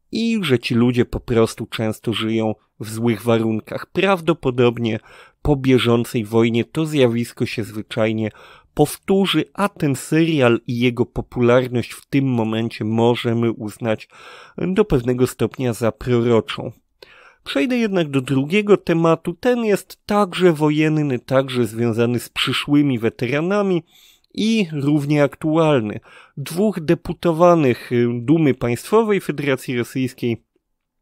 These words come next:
mm, Wiktor Sabaliow, jeśli tak pada akcent, z partii komunistycznej, i lepiej nam znany Andrzej Guruliow, były generał należący w tej chwili do Jedynej Rosji,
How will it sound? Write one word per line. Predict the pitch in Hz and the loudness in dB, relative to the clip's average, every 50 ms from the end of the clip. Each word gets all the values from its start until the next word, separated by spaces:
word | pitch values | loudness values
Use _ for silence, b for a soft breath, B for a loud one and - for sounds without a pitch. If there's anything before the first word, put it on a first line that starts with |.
| _ _ _ _ - | _ _ _ _ -6
mm, | 127 120 120 120 110 | -4 -4 -2 -2 -4
Wiktor | 110 131 131 - - - 127 113 123 139 b b b b b b b | -4 -6 -8 -6 -4 -2 -2 -2 -2 -4 b b b b b b b
Sabaliow, | b - - 127 110 110 135 147 160 190 208 214 208 190 - - - - | b -4 -4 -2 0 0 0 0 2 2 4 4 2 2 0 -6 -12 -10
jeśli | 143 123 117 120 - - - 113 | -6 -2 -2 -2 -2 -2 -6 -10
tak | - - - 120 - - | -6 -4 -4 -4 -4 -4
pada | - 127 117 104 117 117 - | -4 -4 -2 -2 -2 -2 0
akcent, | 131 151 170 - - - - 147 120 110 - | 2 2 0 0 -4 -8 -4 -4 -4 -4 -6
z | - - 127 | -10 -18 -12
partii | - - 123 120 117 - 135 | -6 -4 -4 -4 -4 -6 -8
komunistycznej, | - - 135 135 151 160 175 175 165 - - - 220 214 - - - 196 180 165 160 B B B B B B B B | -6 -4 -4 -2 -2 -2 -2 -4 -6 -6 -6 -6 -6 -6 -6 -4 0 0 0 0 -2 B B B B B B B B
i | 196 208 | -4 -2
lepiej | 226 233 233 233 220 - - 214 185 180 | 0 2 2 2 0 0 -4 -4 -2 0
nam | 170 165 160 147 131 | 0 0 0 0 -2
znany | 127 127 131 139 151 151 143 127 | -2 -2 0 2 2 2 2 2
Andrzej | 123 117 113 117 120 120 110 | 0 0 0 0 -2 -2 -2
Guruliow, | 110 117 113 113 123 131 147 170 190 202 202 190 - - | -2 -2 -2 0 0 0 0 2 2 2 2 2 0 -2
były | 123 107 131 135 139 135 117 | -4 0 2 4 4 2 2
generał | 110 113 131 131 147 151 160 165 160 156 143 135 127 120 | 0 -2 -2 0 0 0 0 0 0 2 4 4 4 4
należący | 107 110 110 110 110 113 113 104 120 120 123 117 - 120 | 2 0 0 0 0 0 0 -2 -2 -4 -4 -4 -8 -10
w | - | -12
tej | - 123 113 | -10 -12 -10
chwili | - - 135 127 | -8 -6 -6 -2
do | 120 120 | 0 0
Jedynej | 117 117 123 113 110 120 117 117 117 117 | 0 0 -2 -2 -2 -2 -2 0 0 0
Rosji, | 113 131 156 156 - - - 220 214 208 202 185 | 0 -2 -2 -2 -4 -8 -8 -6 -4 -4 -4 -6